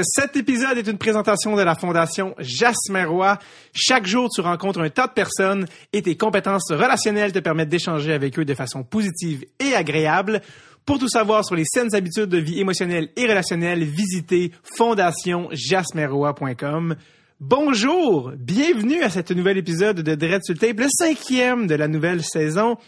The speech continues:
Et d'entrée de jeu, je, je manque de salive. Déjà, ça commence.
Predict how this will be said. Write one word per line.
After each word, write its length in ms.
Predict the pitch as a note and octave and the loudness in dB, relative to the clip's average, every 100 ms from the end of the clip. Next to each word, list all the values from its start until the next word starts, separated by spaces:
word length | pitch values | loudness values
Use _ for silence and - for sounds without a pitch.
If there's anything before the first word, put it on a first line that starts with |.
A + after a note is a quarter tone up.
| _ _ _ - - _ G3 | _ _ _ -12 -12 _ -2
Et 140 | G#3 | 2
d'entrée 400 | A#3+ B3+ F#3+ G3+ | 2 0 0 -2
de 40 | |
jeu, 180 | E3 A3 | 0 0
je, 160 | D#3+ D3 | 0 -2
je 60 | C#3 | 0
manque 160 | F#3 | 0
de 80 | F3 | -2
salive. 280 | D3 C3 A#2 | -4 -6 -4
Déjà, 460 | F3+ F#4+ C4+ C4 A3+ | 2 2 2 0 2
ça 180 | A#3 | 2
commence. 680 | A#3+ C4+ C4 C#4+ G#3 D#3+ - | 2 2 4 4 2 -2 -14